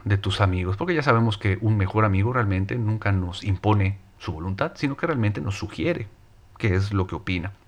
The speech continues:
También un mejor amigo lo que siempre hace es perdonarnos, sin importar cuántas veces la cajeteemos, ¿no? Podemos acudir a este amigo, pedir disculpas y definitivamente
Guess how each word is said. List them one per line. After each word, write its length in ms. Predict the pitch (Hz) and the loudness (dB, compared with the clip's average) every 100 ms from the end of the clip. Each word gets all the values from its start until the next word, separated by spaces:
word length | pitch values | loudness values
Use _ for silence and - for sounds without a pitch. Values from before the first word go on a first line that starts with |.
| - - - - - _ - - - - | -20 -20 -20 -20 -20 _ -16 -10 -8 -6
También 240 | - 143 151 | 4 8 8
un 60 | |
mejor 260 | 151 120 143 | 8 8 8
amigo 340 | 127 127 139 | 8 6 6
lo 140 | 131 107 | 4 4
que 120 | 104 | 2
siempre 420 | - 117 117 110 | 2 2 2 4
hace 280 | 92 98 120 | 4 2 0
es 100 | 104 | 0
perdonarnos, 800 | - 92 90 87 98 107 98 - - - | 2 2 2 2 2 2 -2 -4 -16 -8
sin 220 | - 107 | 0 4
importar 720 | 98 101 98 98 98 107 104 - - - | 4 4 2 4 4 4 -2 -16 -20 -8
cuántas 400 | - 110 110 104 | 2 4 6 4
veces 500 | 98 107 107 98 - - - - - | 6 4 4 2 0 -16 -20 -20 -8
la 440 | 98 85 85 82 - - - | -2 0 -2 -6 -10 -8 4
cajeteemos, 760 | 104 107 98 104 98 87 - - | 6 6 8 10 10 6 -4 -8
¿no? 120 | 127 - - - - - - - - | -8 -8 -18 -20 -20 -20 -20 -20 -10
Podemos 500 | - 98 107 110 101 - | 2 6 6 6 4 2
acudir 440 | 101 101 104 127 | 2 4 6 8
a 80 | 107 | 6
este 200 | 117 113 | 6 4
amigo, 560 | 101 104 113 165 220 - | 6 6 6 2 -4 0
pedir 300 | 104 101 101 | 4 4 4
disculpas 720 | 98 - 127 123 123 151 - | 2 0 0 0 0 -2 0
y 80 | |
definitivamente 920 | 107 101 98 101 120 104 113 120 135 | 0 2 2 4 4 4 2 2 -2